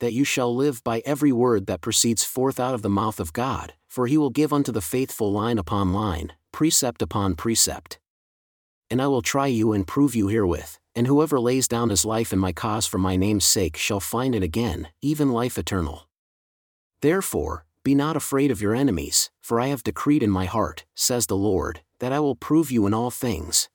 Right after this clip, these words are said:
whether you will abide in my covenant even unto death, that you may be found worthy, for if you will not abide in my covenant,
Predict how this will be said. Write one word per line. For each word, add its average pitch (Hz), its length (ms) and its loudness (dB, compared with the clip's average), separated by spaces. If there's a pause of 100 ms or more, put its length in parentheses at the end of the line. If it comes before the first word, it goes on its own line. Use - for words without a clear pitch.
(140)
whether 143 220 0
you 160 160 4
will 139 140 2
abide 123 380 -2
in 107 60 2
my 101 140 2
covenant 117 460 -2
even 143 260 0
unto 127 220 0
death, 107 420 -6 (200)
that 120 100 -2
you 135 140 2
may 143 180 4
be 147 140 2
found 131 340 0
worthy, 117 460 0 (100)
for 127 220 -2
if 123 160 -4
you 131 80 4
will 123 100 2
not 131 240 2
abide 127 380 -2
in 101 60 4
my 92 120 2
covenant, 95 480 -4